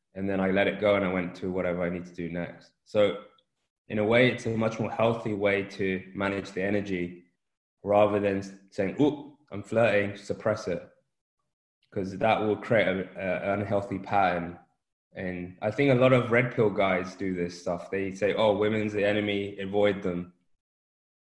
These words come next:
And that creates an unhealthy relationship to the feminine. So what I'm saying is you can allow it to come up. You can even enjoy it. You can notice the dopamine hit and then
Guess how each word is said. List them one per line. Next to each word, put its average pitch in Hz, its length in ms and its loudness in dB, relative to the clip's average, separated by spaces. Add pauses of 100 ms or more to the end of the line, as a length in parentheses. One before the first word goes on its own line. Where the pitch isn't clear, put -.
(120)
And 101 160 -6
that 101 200 2
creates 117 220 2
an 104 200 2
unhealthy 107 440 0
relationship 101 680 -2 (460)
to 104 100 -2
the 95 80 -4
feminine. 90 640 -2 (760)
So 104 140 -4
what 107 120 4
I'm 127 120 4
saying 120 340 2
is 101 320 -6
you 107 120 -4
can 113 160 -2
allow 104 260 4
it 107 60 0
to 107 80 -4
come 101 260 -4
up. - 560 -4 (920)
You 110 160 -4
can 120 180 0
even 127 260 6
enjoy 107 400 2
it. 143 360 2 (280)
You 101 100 -8
can 110 160 -2
notice 113 240 0
the 101 100 -6
dopamine 113 640 2
hit 127 300 -4 (960)
and 104 240 -2
then 110 500 0